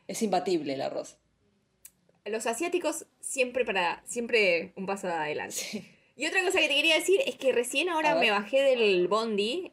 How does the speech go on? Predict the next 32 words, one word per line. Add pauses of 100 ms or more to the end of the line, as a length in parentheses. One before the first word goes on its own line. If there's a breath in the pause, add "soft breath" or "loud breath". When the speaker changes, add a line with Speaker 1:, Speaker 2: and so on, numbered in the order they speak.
(100)
Speaker 2:
eh,
del
bondi,
el
colectivo,
el
bus. (840)
Speaker 1:
Sí. (220)
Speaker 2:
¿De
dónde?
Speaker 1:
No,
el
bondi,
que
la
Speaker 2:
El
Speaker 1:
gente,
Speaker 2:
bondi.
Speaker 1:
que
nuestros,
eh,
oyentes
extranjeros
aprendan.
El
bondi
es
el
bus,
Speaker 2:
Del,
Speaker 1:
es
el